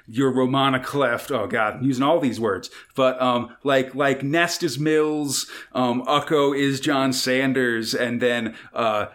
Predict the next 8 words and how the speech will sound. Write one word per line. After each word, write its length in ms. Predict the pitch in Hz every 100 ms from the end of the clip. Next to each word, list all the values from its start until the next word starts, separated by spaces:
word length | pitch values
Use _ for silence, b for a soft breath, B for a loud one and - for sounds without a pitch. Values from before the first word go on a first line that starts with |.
| -
the 240 | 127 127
dung 360 | 127 151 143 143
collector, 600 | - 147 143 131 - 131
whose 180 | 127 113
name 200 | 131 127
is 120 | 104
literally 460 | 117 139 135 127 120
Moron, 840 | 120 120 131 120 117 113 110 101